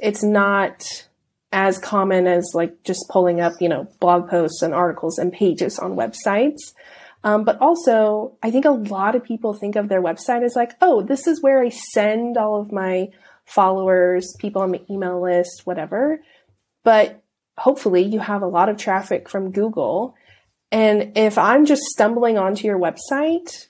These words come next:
and, like, let's say my client that I was just talking about, that I just come across her website, I don't follow her anywhere, I found her who knows how in a Google search, and I'm like, "Oh, cool, yeah, that sounds great."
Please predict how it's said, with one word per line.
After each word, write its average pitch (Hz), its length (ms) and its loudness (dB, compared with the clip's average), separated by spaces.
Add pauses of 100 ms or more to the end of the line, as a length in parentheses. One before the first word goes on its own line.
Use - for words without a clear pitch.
and, 196 360 2
like, 196 180 0
let's 202 220 0
say 214 100 4
my 196 160 0
client 196 320 -2
that 196 100 -2
I 190 60 0
was 185 140 -4
just 196 140 -8
talking 202 340 -6
about, 220 320 0
that - 240 -2 (500)
I 196 100 -2
just 185 220 -6
come 294 180 4
across 269 360 0
her 233 100 0
website, 202 720 0 (580)
I 220 80 -2
don't 196 260 0
follow 220 300 4
her 214 180 -2
anywhere, 190 720 -2 (520)
I 196 100 -2
found 202 340 -2
her 202 520 -2 (320)
who 220 140 2
knows 190 200 2
how 180 540 0
in 202 80 -2
a 190 60 -2
Google 208 260 0
search, 170 720 -4 (340)
and 214 80 -4
I'm 214 100 -2
like, 226 160 -4
"Oh, 381 120 0
cool, 370 300 2
yeah, 339 260 4
that 330 80 -10
sounds 294 260 0
great." 294 400 -4